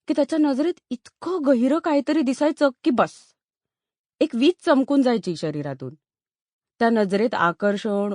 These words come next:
ओढ, काय काय होतं नाही सांगता येणार. पण जे होतं ते मला माझ्यावरच प्रेम करायला लावणार होतं. मी गच्चीवर अभ्यासाला गेले की समोरच्या गच्चीवरही लाईट लागायची.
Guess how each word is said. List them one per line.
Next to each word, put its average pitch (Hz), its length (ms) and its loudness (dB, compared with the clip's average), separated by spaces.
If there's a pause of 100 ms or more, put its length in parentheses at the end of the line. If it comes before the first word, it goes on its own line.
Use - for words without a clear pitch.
ओढ, 208 340 -2 (720)
काय 175 200 -4
काय 240 200 -4
होतं 262 340 0
नाही 240 240 0
सांगता 196 340 -2
येणार. 127 220 -6 (840)
पण 185 120 -2
जे 226 120 2
होतं 233 520 0 (300)
ते 254 60 2
मला 269 220 4
माझ्यावरच 247 760 4
प्रेम 247 240 2
करायला 220 340 2
लावणार 175 340 0
होतं. 175 300 -6 (1160)
मी 202 80 2
गच्चीवर 220 420 0
अभ्यासाला 208 500 0
गेले 247 340 2
की - 360 -4
समोरच्या 240 500 2
गच्चीवरही 269 540 4
लाईट 214 260 2
लागायची. 151 500 -4